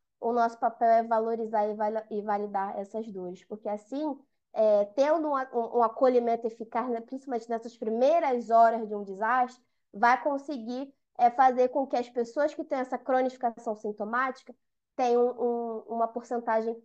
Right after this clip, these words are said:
menor. Então, um pouquinho desse, dessa, dessas atividades da psicologia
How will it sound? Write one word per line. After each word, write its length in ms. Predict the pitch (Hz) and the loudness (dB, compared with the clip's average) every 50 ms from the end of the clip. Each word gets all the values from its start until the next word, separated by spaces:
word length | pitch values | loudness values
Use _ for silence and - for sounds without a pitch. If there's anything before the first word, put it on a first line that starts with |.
| _ - | _ -4
menor. 420 | 233 240 269 262 196 180 180 - _ _ _ _ _ _ _ _ _ | -4 -2 -2 -2 -4 -6 -8 -8 _ _ _ _ _ _ _ _ _
Então, 320 | _ 254 247 254 285 311 330 | _ -2 0 2 2 2 2
um 40 | |
pouquinho 500 | 320 381 349 359 349 349 - 320 339 349 | 6 6 4 4 4 -2 -4 -2 -2 0
desse, 440 | 320 311 311 320 - 339 302 285 277 | 0 0 0 0 -4 -6 -6 -4 -4
dessa, 800 | 247 233 247 254 254 - 254 240 233 220 220 214 202 202 - - - - _ | 0 0 0 0 2 2 2 2 4 2 2 0 -2 -4 -6 -10 -14 -18 _
dessas 320 | - 220 220 220 254 240 233 | 0 0 0 0 0 -2 -2
atividades 520 | 233 226 - 254 226 233 226 226 226 226 | -2 -2 -2 -6 -2 2 4 4 4 4
da 100 | 220 220 | 2 0
psicologia 600 | 220 - - 226 220 220 220 220 254 320 349 330 | 0 -2 -6 -4 -4 -2 -4 -4 -6 -6 -8 -8